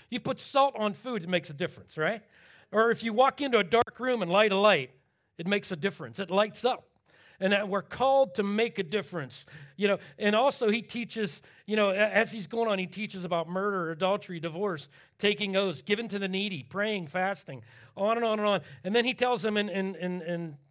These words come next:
Matthew chapter six, verse nineteen, "D-, do not store up for yourselves treasures on earth."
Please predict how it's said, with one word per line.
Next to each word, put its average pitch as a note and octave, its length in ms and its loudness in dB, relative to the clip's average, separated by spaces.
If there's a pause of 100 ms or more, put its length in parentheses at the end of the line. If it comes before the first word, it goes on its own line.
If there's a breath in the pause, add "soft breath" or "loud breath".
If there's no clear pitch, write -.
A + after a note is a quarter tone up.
Matthew F#3+ 400 -2
chapter F#3 380 -2
six, G#3 320 -8
verse F3+ 360 -10
nineteen, E3 600 -8 (880 soft breath)
"D-, - 240 -18
do F#3+ 160 -4
not A3 260 2
store A#3+ 380 0
up A3+ 160 2
for G3+ 140 -6
yourselves F#3 580 -2
treasures B3+ 640 -8
on G3 300 -2
earth." F#3 540 0